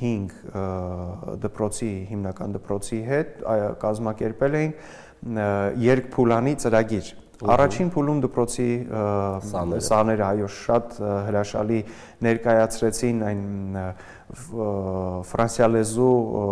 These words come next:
Speaker 1: միջոցառումը, որը, ը, նախապատրաստել էին։
Speaker 2: Ֆրանսերեն էին խոսում
Speaker 1: Ֆրանսերեն
Speaker 2: և
Speaker 1: էին խոսում, այո, համեմված, ը, հայերենով, ֆրանսերենով։ Մենք, ը, հնարավորություն ունեցանք ևս մեկ անգամ լսել, ը, այդ հրաշալի լեզուն։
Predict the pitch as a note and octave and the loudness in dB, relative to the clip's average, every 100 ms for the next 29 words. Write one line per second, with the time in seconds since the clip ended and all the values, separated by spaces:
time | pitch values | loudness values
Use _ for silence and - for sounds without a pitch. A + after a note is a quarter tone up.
0 | G2 F#2+ F#2 - A2+ A2+ A#2 - A2+ A#2+ | 0 -2 -4 -6 -2 2 2 6 6 6
1 | A2 F#2 G#2 G2+ F#2 - - - - A#2 | 2 2 2 2 0 -4 -14 -20 -12 -6
2 | G#2 F#2+ F#2 F#2 G2+ G#2+ A2 G#2 G#2 A2 | -4 -4 -4 -2 -2 2 2 4 2 2
3 | G2+ - B2 A#2 A2 G#2 F#2+ E2 E2+ E2+ | 2 4 6 6 6 4 2 -2 -4 -4
4 | F2 A#2+ A#2 A#2+ A2 G#2 C3 C#3+ C#3 B2+ | -2 4 4 6 6 4 4 4 2 2
5 | B2 C#3 C3+ A2 A2 F#2+ - A2+ A#2 G#2+ | 2 0 0 2 4 2 2 2 2 0
6 | A3 D3 C#3+ - A#2+ G#2 G2 G2+ F#2+ G2+ | 2 2 0 0 0 2 4 2 2 0
7 | C3 D3 C#3+ - G2+ - G2+ G#2+ C#3 C3+ | 0 0 0 -4 -4 -2 -4 0 0 -2
8 | - - A#2 A#2 A2 G#2+ G#2 G#2 A2+ A2 | -8 -2 -2 0 0 2 2 2 4 6
9 | A2+ A#2 A#2 B2 A#2 G#2 G2+ - G#2+ A2+ | 6 4 2 0 -2 -2 -4 -4 0 2
10 | A#2 A#2 A#2 A#2+ A#2 F#2+ - G2+ F#2+ - | 2 2 0 0 0 -6 -6 -6 -6 -10
11 | - - A#2 A2+ - G#2+ G2 G2+ G2+ F#2+ | -20 -8 0 2 4 4 2 -2 -4 -2
12 | F#2 F#2 F#2+ F#2 F#2 E3+ - - G#2+ G2+ | -2 -4 -8 -10 -10 -12 -12 -2 0 0
13 | G#2+ G2 G2 G2+ G2 A#2+ D#3+ | 0 -2 -2 0 2 4 2